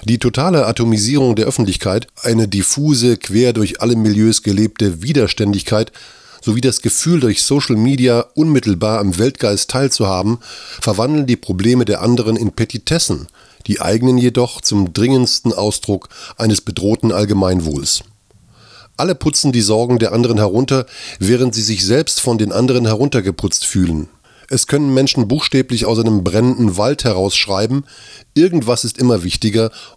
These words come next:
und am wichtigsten natürlich ich selber.“ Das, was anderen wichtig ist, kann unmöglich wichtig sein, denn es ist ja anderen wichtig, nicht mir. Im Englischen spricht man von Derailing oder Whataboutism als rhetorischen Strategien.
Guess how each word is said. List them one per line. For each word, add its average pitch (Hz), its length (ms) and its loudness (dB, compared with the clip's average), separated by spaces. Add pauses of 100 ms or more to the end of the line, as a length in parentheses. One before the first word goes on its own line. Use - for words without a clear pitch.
(100)
und 110 160 -2
am 92 160 0
wichtigsten 131 500 0
natürlich 104 500 0
ich 127 200 -2
selber.“ 92 420 -2 (640)
Das, - 380 -4 (240)
was 98 160 -4
anderen 117 360 2
wichtig 123 260 0
ist, 127 280 -2 (300)
kann 117 220 -4
unmöglich 151 580 2
wichtig 147 320 0
sein, 117 240 2 (320)
denn 117 100 2
es 98 140 -2
ist - 220 -4
ja 131 160 0
anderen 123 420 0
wichtig, 101 500 -2
nicht 117 240 0
mir. 120 300 0 (640)
Im 117 120 0
Englischen 143 360 2
spricht - 320 -4
man 120 100 2
von 113 300 0
Derailing 113 580 2
oder 104 280 2
Whataboutism 104 920 0
als 101 400 -4
rhetorischen 120 460 0
Strategien. 110 720 -2